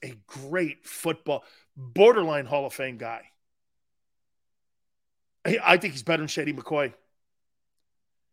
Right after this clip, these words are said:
because he can do more. Pass protection, pass receiving,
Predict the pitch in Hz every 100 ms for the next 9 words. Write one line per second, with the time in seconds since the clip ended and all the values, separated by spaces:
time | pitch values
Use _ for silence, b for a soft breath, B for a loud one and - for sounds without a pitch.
0 | _ _ _ - 160 180 175 165 156 185
1 | 143 120 - _ _ _ _ _ _ _
2 | _ _ _ _ _ _ _ _ - 165
3 | - 160 - 160 - 160 151 - _ _
4 | _ _ _ _ _ _ _ _ _ _
5 | _ _ _ _ _ _ _ _ _ _
6 | _ _ _ - 185 180 - 156 - 160
7 | 151 151 147